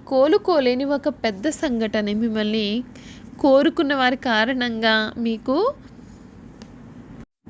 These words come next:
ఇటువంటి సంఘటనల నుండి మీకు పూర్తి విముక్తి అయితే లభించబోతోంది. ఆగస్టు ఇరవై రెండవ తేదీ సంకటహర చతుర్థి నుండి కూడా వృశ్చిక రాశి వారి జీవితంలో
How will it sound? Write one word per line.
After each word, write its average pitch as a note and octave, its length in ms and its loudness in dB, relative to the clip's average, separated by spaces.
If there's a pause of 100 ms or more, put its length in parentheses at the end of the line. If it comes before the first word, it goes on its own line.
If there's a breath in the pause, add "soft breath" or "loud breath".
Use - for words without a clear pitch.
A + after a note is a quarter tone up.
(1000 loud breath)
ఇటువంటి G#4 420 4
సంఘటనల D#4+ 600 2
నుండి B3 280 -2
మీకు B3+ 280 -4
పూర్తి C4 500 0
విముక్తి B3+ 400 0
అయితే B3+ 240 2
లభించబోతోంది. A3 1200 -2
ఆగస్టు B3 360 0
ఇరవై A3+ 380 0 (180)
రెండవ B3+ 400 2
తేదీ B3 340 -2
సంకటహర A#3+ 640 -2
చతుర్థి G#3+ 460 -4
నుండి G#3 300 -2
కూడా G3+ 240 2
వృశ్చిక A3+ 440 -2
రాశి G#3+ 300 -2
వారి G3+ 140 -4
జీవితంలో G#3 760 -4